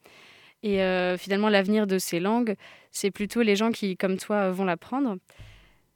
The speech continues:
Mais pourtant, il y a peu de moyens qui sont alloués, euh, à l'enseignement des langues, euh, de Bretagne.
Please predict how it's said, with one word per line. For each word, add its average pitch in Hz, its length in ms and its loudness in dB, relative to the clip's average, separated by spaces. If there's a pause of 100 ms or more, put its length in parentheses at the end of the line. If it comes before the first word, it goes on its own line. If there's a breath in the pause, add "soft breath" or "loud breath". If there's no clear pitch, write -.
(100)
Mais 202 200 0
pourtant, 208 280 -6
il 247 80 2
y 220 40 4
a 202 40 4
peu 254 160 -4
de 240 80 -2
moyens 233 300 0
qui - 120 -10
sont 208 180 -2
alloués, 196 440 2
euh, 175 200 0 (520)
à 190 80 0
l'enseignement 208 560 -2
des 196 140 -2
langues, 190 260 -4
euh, 170 240 -6 (180)
de 190 100 -6
Bretagne. 185 540 -6